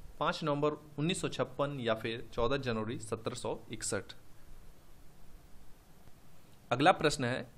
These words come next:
कोल विद्रोह का नेतृत्व किसने किया था? बुद्धू भगत, दूसरा सुरगा, तीसरा सीगरा या फिर चौथा जतरा भगत।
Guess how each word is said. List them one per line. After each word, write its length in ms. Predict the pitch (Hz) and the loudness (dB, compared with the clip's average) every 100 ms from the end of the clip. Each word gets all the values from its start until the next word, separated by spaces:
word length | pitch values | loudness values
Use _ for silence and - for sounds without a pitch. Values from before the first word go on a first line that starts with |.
| - | 4
कोल 220 | 165 214 | 10 10
विद्रोह 340 | 175 139 160 180 | 10 8 8 8
का 120 | 139 | 6
नेतृत्व 540 | 131 123 120 127 160 - - | 4 0 2 2 2 -8 0
किसने 320 | 160 175 175 | 0 2 -2
किया 300 | - 131 117 | -4 4 6
था? 180 | 120 139 202 - - - - - | 6 4 0 -4 -12 -16 -18 -8
बुद्धू 380 | 127 135 131 180 | 2 2 6 4
भगत, 400 | 147 120 135 - - - - - - | 6 6 6 2 -8 -18 -20 -20 -8
दूसरा 440 | 127 156 165 107 151 - | 0 0 4 4 4 -2
सुरगा, 400 | - 165 170 120 151 - | 2 4 8 8 8 2
तीसरा 320 | 143 - 123 156 | 0 4 2 4
सीगरा 560 | - 151 143 120 120 - 131 | 4 4 8 8 8 4 2
या 140 | 120 | 2
फिर 160 | 117 127 | 4 2
चौथा 400 | 143 135 113 - - 120 | 4 4 2 -2 -6 0
जतरा 340 | 131 123 147 | 2 4 4
भगत। 460 | 165 117 101 95 - | 4 0 0 -4 -8